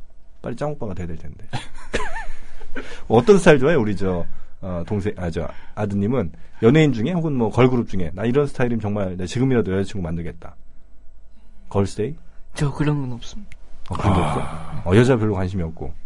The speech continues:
Speaker 3: 나라가 이 꼴인데 무슨, 네. <laughs> 그 마인드야, 지금.
Speaker 1: 어, 그래요. 알겠습니다. 어, 좋아요. 자, 오 번 문제 풀도록 하겠습니다. 자,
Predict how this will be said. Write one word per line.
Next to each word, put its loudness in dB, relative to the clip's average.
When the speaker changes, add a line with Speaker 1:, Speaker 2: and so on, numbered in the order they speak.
Speaker 3:
나라가 6
이 6
꼴인데 4
무슨, -2
네. -4
<laughs> -6
그 0
마인드야, 2
지금. 0
Speaker 1:
어, 0
그래요. 0
알겠습니다. 0
어, 4
좋아요. -2
자, -6
오 10
번 12
문제 4
풀도록 -2
하겠습니다. -4
자, -6